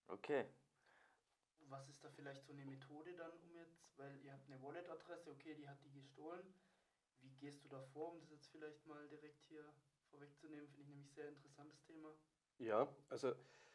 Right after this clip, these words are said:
Speaker 3: es ist eine Kombination aus mehreren, ähm, Investigativmethoden.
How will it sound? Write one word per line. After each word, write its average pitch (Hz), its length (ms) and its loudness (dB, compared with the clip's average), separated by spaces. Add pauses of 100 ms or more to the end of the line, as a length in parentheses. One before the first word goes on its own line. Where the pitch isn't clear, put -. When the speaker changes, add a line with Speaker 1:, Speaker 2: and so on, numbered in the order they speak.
(120)
Speaker 3:
es 123 140 0
ist 143 120 8
eine 131 160 10
Kombination 123 680 8
aus 117 340 12
mehreren, 113 880 8
ähm, 104 600 10 (100)
Investigativmethoden. 107 1160 2